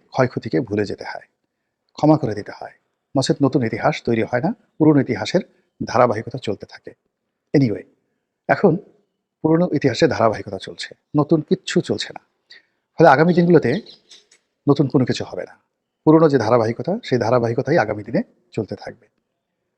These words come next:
তো এই যে কথাগুলো বললাম, সেই কথাগুলো বলার একমাত্র কারণ হলো যে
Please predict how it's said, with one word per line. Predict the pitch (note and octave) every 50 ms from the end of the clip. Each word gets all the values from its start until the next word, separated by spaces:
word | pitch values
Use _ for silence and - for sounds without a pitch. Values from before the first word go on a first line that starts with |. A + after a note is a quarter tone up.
| _ _ _ _ _ _ -
তো | F#3+ F3 D#3 F#3+ A#3+ - -
এই | F3+ G3+ G#3+ A3
যে | F#3 G3+ F#3+ F#3+
কথাগুলো | D#3+ B2+ C3 C#3+ D3 C3+
বললাম, | A2 A2+ G#2+ G#2+ B2+ D3
সেই | F#3+ - B2+ B2 -
কথাগুলো | A#2+ - - B2 A#2+ A2+ G#2+ A#2 F3+ - _ _ _ -
বলার | A#2+ A#2 A#2 A2+
একমাত্র | G#2+ - - A#2+ - B2+
কারণ | - A2+ A#2 A#2+
হলো | B2 C#3+ A#2 A#2 B2+
যে | B2+ G2+ G#2+ C#3+